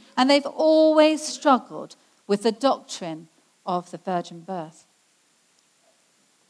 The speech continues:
But in my humble view, Mary was a most remarkable young girl and a wonderful, wonderful woman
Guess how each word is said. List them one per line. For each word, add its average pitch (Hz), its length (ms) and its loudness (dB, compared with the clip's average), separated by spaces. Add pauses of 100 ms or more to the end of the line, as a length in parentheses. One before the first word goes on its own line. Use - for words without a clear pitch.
(300)
But 311 180 2
in 339 360 -2
my 349 220 2
humble 240 440 -2
view, 214 460 -16 (960)
Mary 269 520 4
was 226 540 -2 (100)
a 226 100 -8
most 220 600 -6 (160)
remarkable 214 920 -4 (120)
young 196 500 -14
girl 113 300 -14 (1300)
and 247 280 0
a 254 120 2
wonderful, 269 1000 0 (340)
wonderful 240 600 -6
woman 185 420 -10